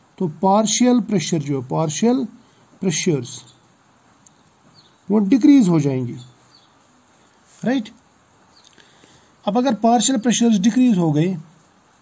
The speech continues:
क्या हो गए? Partial pressures decrease, तो इसका मतलब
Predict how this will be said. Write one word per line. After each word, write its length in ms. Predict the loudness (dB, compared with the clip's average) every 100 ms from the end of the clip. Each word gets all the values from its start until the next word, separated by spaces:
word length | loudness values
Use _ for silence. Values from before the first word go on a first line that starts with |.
| _ -20 _ -20 _ _ -4
क्या 100 | 0
हो 80 | 0
गए? 180 | 0 -2
Partial 340 | -4 -4 -6
pressures 460 | -10 -6 -4 -4 -10 _ _ _ _
decrease, 540 | -12 -6 -2 0 -2 -8 -18 -20 -20 _ _ -20 -14
तो 100 | -8
इसका 260 | -8 -4 0
मतलब 460 | 0 2 0 -2